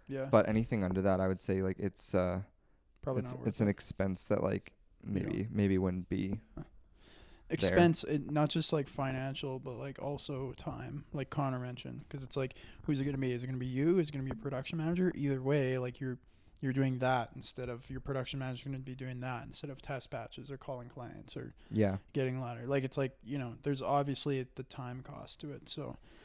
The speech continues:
Speaker 1: but yeah, like, yeah, I mean, that'd be cool. Like, I just wanted to make that clear so that people don't think, like,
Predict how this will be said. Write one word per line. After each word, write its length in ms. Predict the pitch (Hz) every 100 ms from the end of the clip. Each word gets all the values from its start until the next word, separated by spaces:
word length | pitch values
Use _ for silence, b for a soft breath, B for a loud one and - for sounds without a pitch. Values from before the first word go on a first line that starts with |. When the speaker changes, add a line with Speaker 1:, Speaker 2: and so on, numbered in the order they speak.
| B B
Speaker 1:
but 100 | 185
yeah, 220 | 190 196 175
like, 220 | 165 160 - - _ _ - _ _ _ _ _ _ _ 95 85
yeah, 260 | 131 151 143
I 40 |
mean, 140 | 147 147
that'd 160 | 175
be 80 | 190
cool. 360 | - 156 147 127
Like, 240 | 147 -
I 140 | 139 - - -
just 200 | 156 -
wanted 160 | 151 135
to 40 |
make 140 | 127
that 180 | 127 123
clear 360 | - 131 120 -
so 140 | -
that 140 | 135 -
people 220 | - -
don't 260 | - - -
think, 320 | - - -
like, 220 | - -